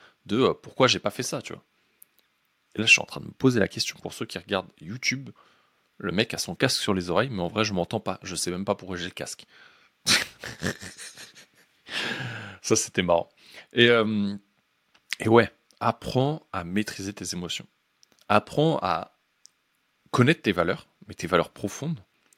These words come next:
tes valeurs, euh, de cœur, et de savoir comment tu les nourris et comment tu les honores. Tu vas les ou-, les nourrir et les honorer à partir du moment où t'es aligné, que t'avances vers sa, ta vision, euh, et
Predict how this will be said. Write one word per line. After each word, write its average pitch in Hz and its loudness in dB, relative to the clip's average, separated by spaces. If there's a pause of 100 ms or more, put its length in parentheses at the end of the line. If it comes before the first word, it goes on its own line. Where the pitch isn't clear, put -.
(160)
tes - 0
valeurs, 90 2
euh, 78 -2
de 80 -10
cœur, 120 0 (1900)
et 104 0
de 95 -4
savoir 101 2
comment 98 -2
tu 98 -6
les 92 -2
nourris 92 -2
et 98 -4
comment 90 -8
tu - -6
les 87 -6
honores. 85 -12 (720)
Tu - 4
vas 123 10
les 104 4
ou-, 101 -4 (160)
les 92 -2
nourrir 107 -2
et 95 0
les 87 -6
honorer 87 -4
à 131 0
partir - -6
du 85 -10
moment 110 -4
où 107 -8
t'es - -14
aligné, 95 -4
que - -20
t'avances 104 0
vers 87 -2
sa, 82 0
ta - -8
vision, 101 -4 (640)
euh, 82 -4 (160)
et 101 2